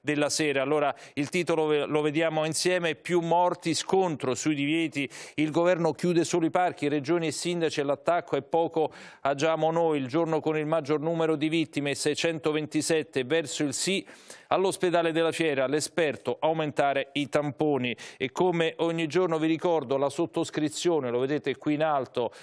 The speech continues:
eh, grazie alla Sette, al Corriere della Sera, alla Gazzetta dello Sport, possiamo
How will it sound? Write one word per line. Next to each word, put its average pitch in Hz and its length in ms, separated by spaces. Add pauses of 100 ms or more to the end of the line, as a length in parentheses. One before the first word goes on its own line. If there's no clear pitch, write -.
(140)
eh, 123 300
grazie 139 440
alla 127 200
Sette, 160 440
al 135 120
Corriere 143 280
della 135 180
Sera, 147 260
alla 135 100
Gazzetta 135 420
dello 151 220
Sport, 151 400
possiamo 139 500